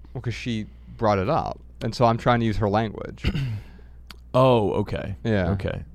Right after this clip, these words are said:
Speaker 1: She said, "I'm worried that my work is trash." And I said, "Well, that's not something you need to be worried about." It is.
Speaker 2: Mm-hmm.
Speaker 1: A-, and, uh, that's like saying, "I'm worried that my shirt is black." Well, it
Speaker 2: Mm-hmm.
Speaker 1: is. And, and so I'm worried that Michelangelo produced trash. He did.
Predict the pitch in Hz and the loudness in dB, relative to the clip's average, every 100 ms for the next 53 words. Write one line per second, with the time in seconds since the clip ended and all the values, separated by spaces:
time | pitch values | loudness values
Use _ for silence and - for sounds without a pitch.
0 | - - 139 151 131 127 131 147 139 123 | -10 -2 4 6 8 6 8 6 6 4
1 | 120 113 - 131 131 120 - 180 190 110 | 4 4 2 0 0 0 4 6 8 6
2 | 117 - 123 131 127 151 156 190 196 180 | 4 2 2 2 4 4 8 8 8 6
3 | 175 165 170 156 147 208 151 113 131 160 | 4 6 6 6 8 8 8 6 6 8
4 | 160 95 120 190 131 120 110 95 113 185 | 8 4 -2 -4 -2 0 0 0 -2 -2
5 | 147 - 160 135 127 123 - - - 156 | -4 -2 -4 -2 -2 -6 -14 -18 -4 -2
6 | 170 185 165 - 147 135 143 156 143 127 | 0 2 2 4 2 4 4 4 4 2
7 | 143 - 135 101 127 95 - - - - | 0 2 0 4 4 4 0 -14 -18 -18
8 | - - - - - - 165 - - 180 | -16 -18 -18 -20 -18 2 2 2 -2 4
9 | 185 226 170 151 247 214 - - - - | 10 10 10 8 6 0 -8 -16 -18 -4
10 | 170 165 185 170 - 180 156 - 160 175 | -2 -2 -4 -6 -2 -2 -2 0 0 6
11 | 226 226 190 185 - 175 190 156 156 151 | 6 6 4 2 2 0 0 0 4 2
12 | 147 143 147 - 180 143 - 202 175 135 | 2 0 0 2 0 0 -2 -2 -2 6
13 | 175 156 135 175 294 | 8 8 8 6 4